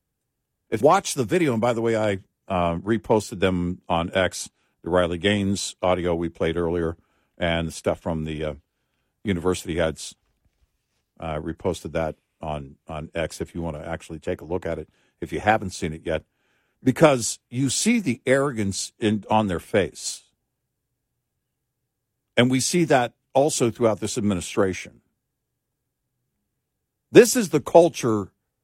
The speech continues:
of radicals. When you look at it, it is no longer about,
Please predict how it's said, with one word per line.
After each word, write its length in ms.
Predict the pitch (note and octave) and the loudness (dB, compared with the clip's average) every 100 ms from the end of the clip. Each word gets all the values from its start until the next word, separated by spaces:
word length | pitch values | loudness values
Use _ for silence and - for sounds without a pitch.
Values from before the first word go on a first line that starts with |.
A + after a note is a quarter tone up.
| _ _ | _ _
of 180 | A2+ A2 | 2 2
radicals. 800 | G2+ A#2+ A#2 F2+ C#2+ - - - _ _ _ _ _ _ _ _ _ _ _ _ _ _ _ _ _ _ _ _ _ _ _ _ | 4 2 2 -4 -12 -16 -16 -16 _ _ _ _ _ _ _ _ _ _ _ _ _ _ _ _ _ _ _ _ _ _ _ _
When 160 | B2+ C#3 | 4 4
you 180 | C#3 C#3 | 4 2
look 220 | G3+ E3+ | 0 2
at 160 | D3+ | 0
it, 140 | C3+ - | -2 -4
it 160 | C#3+ E3+ | -2 -2
is 180 | C#3+ | 0
no 160 | D3 D#3+ | 2 2
longer 540 | D3+ C3+ D3 D3+ B2 | 2 2 2 0 0
about, 480 | A2 G2+ B2 C3 A2 | 0 2 4 4 -2